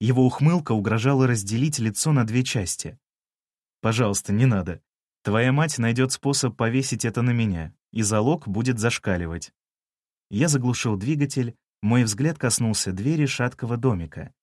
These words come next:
к которой была прислонена коробка с совершенно новым скейтбордом. Я нахмурился. «Мама купила тебе новый?»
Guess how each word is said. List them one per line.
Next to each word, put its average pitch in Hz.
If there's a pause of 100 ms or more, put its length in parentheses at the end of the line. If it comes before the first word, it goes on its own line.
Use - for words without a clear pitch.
(120)
к -
которой 147
была 113
прислонена 101
коробка 131
с -
совершенно 135
новым 110
скейтбордом. 101 (580)
Я 101
нахмурился. 90 (840)
«Мама 117
купила 123
тебе 104
новый?» 117